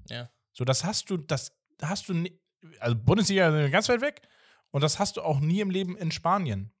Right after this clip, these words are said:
Speaker 2: So, du hast einfach da diese Bandbreite an Qualität von Spielern. So, du kaufst nicht, also die kaufen ja nicht Spieler, die eigentlich nur zehn Millionen wert sind, für fünfzig Millionen, weil sie sagen, "Ja, weil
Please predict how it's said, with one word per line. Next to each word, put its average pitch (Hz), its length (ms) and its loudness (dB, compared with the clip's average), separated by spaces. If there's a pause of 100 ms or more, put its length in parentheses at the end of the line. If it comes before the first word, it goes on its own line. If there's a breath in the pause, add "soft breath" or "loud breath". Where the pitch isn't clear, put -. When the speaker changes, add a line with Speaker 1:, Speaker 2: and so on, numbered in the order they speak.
Speaker 2:
So, 101 200 -6 (220)
du 110 180 -2
hast - 280 -4 (120)
einfach 151 340 -2
da 143 360 2 (460 soft breath)
diese 120 220 -4
Bandbreite 131 760 0
an 117 320 -4 (360)
Qualität 120 920 -2
von 110 280 -6
Spielern. 95 560 -6 (260)
So, 107 140 -6
du 101 120 -6
kaufst 156 300 2
nicht, - 260 -4 (140 loud breath)
also 117 140 -2
die 110 60 -4
kaufen 160 220 6
ja 143 80 6
nicht 135 140 2
Spieler, 165 360 2
die 135 180 -2
eigentlich 143 240 2
nur 131 180 0
zehn 143 220 -2
Millionen 151 240 -2
wert 123 140 2
sind, 139 160 -10
für 117 120 -8
fünfzig 147 380 -4
Millionen, 131 220 -2
weil 113 80 -2
sie 107 80 -6
sagen, 104 180 -6
"Ja, 92 340 -6
weil 95 260 -12